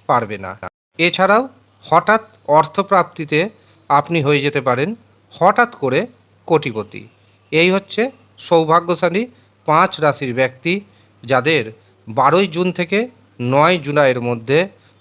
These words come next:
হঠাৎ অর্থপ্রাপ্তিতে আসবে বিপুল পরিমাণ অর্থ। যারা নিজের জন্মছক বিচার করাবেন ভাবছেন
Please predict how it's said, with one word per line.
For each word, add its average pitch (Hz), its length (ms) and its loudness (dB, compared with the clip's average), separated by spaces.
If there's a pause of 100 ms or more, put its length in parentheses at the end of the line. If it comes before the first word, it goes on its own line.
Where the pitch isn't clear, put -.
হঠাৎ 214 340 2 (120)
অর্থপ্রাপ্তিতে 135 840 -2 (400)
আসবে 127 400 0 (540)
বিপুল 190 360 0
পরিমাণ 131 440 0 (380)
অর্থ। 123 360 -2 (680)
যারা 147 300 4 (440)
নিজের 156 320 0
জন্মছক 135 520 0
বিচার 185 260 0
করাবেন 190 380 0
ভাবছেন 185 380 -2